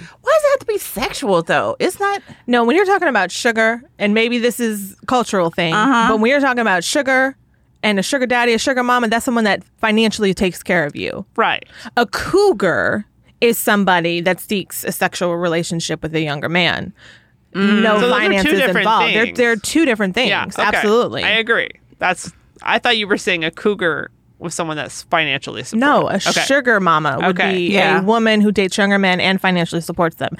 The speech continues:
Speaker 2: That would be a hell to the nah, 'cause I've already raised my son and I'm not doing
Speaker 3: Now,
Speaker 2: it again.
Speaker 3: wait.
Speaker 1: Yeah, I
Speaker 3: Could a
Speaker 1: don't
Speaker 3: sugar mama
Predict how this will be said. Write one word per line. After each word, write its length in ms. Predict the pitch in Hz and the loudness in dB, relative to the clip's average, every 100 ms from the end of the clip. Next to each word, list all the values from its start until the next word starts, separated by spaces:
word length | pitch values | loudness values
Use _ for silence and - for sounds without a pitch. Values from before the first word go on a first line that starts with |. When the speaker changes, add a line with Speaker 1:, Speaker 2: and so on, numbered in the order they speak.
| - - - | -12 -14 -4
Speaker 2:
That 140 | 180 175 | 0 2
would 80 | |
be 140 | 190 185 | 2 0
a 60 | |
hell 320 | 185 190 220 233 | 0 2 2 0
to 200 | - 262 | -4 -4
the 120 | 269 | -2
nah, 360 | 240 143 127 165 | -2 -2 -6 -4
'cause 200 | - 180 | -2 2
I've 160 | 170 180 | 2 2
already 160 | 214 | 0
raised 240 | 220 220 220 | 2 0 2
my 160 | 226 | 0
son 300 | 220 240 240 | 0 0 0
and 100 | 185 | 0
I'm 140 | 156 160 | 0 -2
not 220 | 156 170 | -2 -2
doing 240 | 185 208 | 0 2
Speaker 3:
Now, 80 | 220 | 2
Speaker 2:
it 80 | 208 | 2
again. 40 | |
Speaker 3:
wait. 180 | 226 185 | 2 2
Speaker 1:
Yeah, 280 | 185 175 147 | 2 2 2
I 60 | 165 | 2
Speaker 3:
Could 80 | 185 | 2
a 40 | 247 | 2
Speaker 1:
don't 100 | 262 | 0
Speaker 3:
sugar 360 | - 233 226 | 0 2 2
mama 520 | 233 196 196 196 190 | 2 0 2 2 0